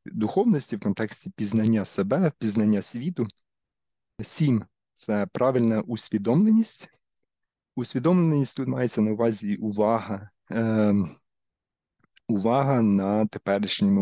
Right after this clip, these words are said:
моменті. Тобто треба, ну, усвідомленість, я так розумію, це mindfulness. Треба розуміти, що минулого не існує, майбутнього не існує. С-, вони існують лише в нашій уяві.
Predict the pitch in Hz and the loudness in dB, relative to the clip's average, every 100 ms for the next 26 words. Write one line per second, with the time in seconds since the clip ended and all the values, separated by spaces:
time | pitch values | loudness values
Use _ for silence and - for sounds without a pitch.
0 | 98 92 90 82 - - - _ _ _ | 2 2 2 0 -2 -8 -10 _ _ _
1 | _ - 104 113 101 120 113 107 - 151 | _ -6 -4 -2 -2 -2 0 0 0 0
2 | 104 - 87 131 120 - 185 160 123 110 | 0 -4 -6 -4 -4 0 2 2 0 -2
3 | 110 104 98 104 107 107 95 92 90 101 | -6 -8 -6 -2 0 0 0 -6 -4 -2
4 | 123 135 - 101 101 98 - - _ _ | 0 0 0 -2 -2 -4 -12 -20 _ _
5 | _ _ _ _ - 127 123 117 110 104 | _ _ _ _ -4 0 2 2 0 0
6 | 110 135 196 120 110 - _ _ _ _ | 0 2 0 -2 -8 -10 _ _ _ _
7 | - - - 117 110 110 123 180 170 160 | -16 -10 -2 0 2 2 2 0 0 0
8 | 139 139 131 - 101 92 90 - _ - | 0 0 -2 -2 0 -2 -6 -12 _ -4
9 | 110 117 110 123 147 143 120 107 107 113 | 0 0 0 -4 -2 0 2 4 2 0
10 | - 110 107 95 85 - _ _ _ _ | -2 0 0 0 -4 -10 _ _ _ _
11 | _ - - 107 110 165 185 - 131 110 | _ -20 -14 -2 2 2 0 -2 -4 -4
12 | 101 - 139 127 110 113 - 101 104 98 | -8 -4 0 2 0 -2 -6 -6 -2 0
13 | 90 87 | 2 0